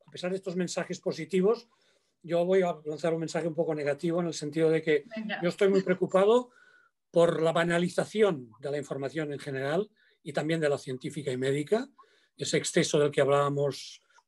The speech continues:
Speaker 1: estoy de acuerdo con lo que dice Ignacio, ¿no? Hay que seleccionar, eh, no hay que desparramarse, ¿eh? Y entre otras cosas porque si no se crea desinformación. Y luego el otro, el otro aspecto que me preocupa mucho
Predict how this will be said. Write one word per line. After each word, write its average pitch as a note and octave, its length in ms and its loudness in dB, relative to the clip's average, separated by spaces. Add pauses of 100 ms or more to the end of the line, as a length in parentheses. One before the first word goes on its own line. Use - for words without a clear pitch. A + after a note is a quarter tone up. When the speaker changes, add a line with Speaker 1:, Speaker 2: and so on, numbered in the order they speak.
(200)
Speaker 1:
estoy - 220 -4
de C#3+ 60 2
acuerdo C#3 300 2
con C3+ 280 -2
lo C3 140 -4
que C#3 100 -2
dice C3 880 0
Ignacio, C#3+ 480 -2
¿no? D#3 280 0 (640)
Hay F#3+ 100 0
que G#3 100 4
seleccionar, G3+ 680 2 (680)
eh, D3+ 400 -2
no D#3+ 440 -2
hay A3 120 2
que F#3+ 300 6 (200)
desparramarse, F#3+ 1000 0 (200)
¿eh? A#3+ 240 -6 (520)
Y D#3+ 560 -6
entre D3 180 -6
otras E3+ 180 -2
cosas D#3+ 200 -4
porque C#3+ 220 -16
si D3 120 -8
no D#3 120 -4
se - 160 -10
crea D3 280 -2
desinformación. D3+ 880 -4 (260)
Y D#3 80 -6
luego D#3+ 240 4
el F#3+ 80 6
otro, D3+ 360 0
el C#3 60 -2
otro D3 360 -4
aspecto C#3 360 -8
que D3+ 60 -6
me C#3+ 120 -6
preocupa C#3+ 340 -4
mucho D#3+ 440 2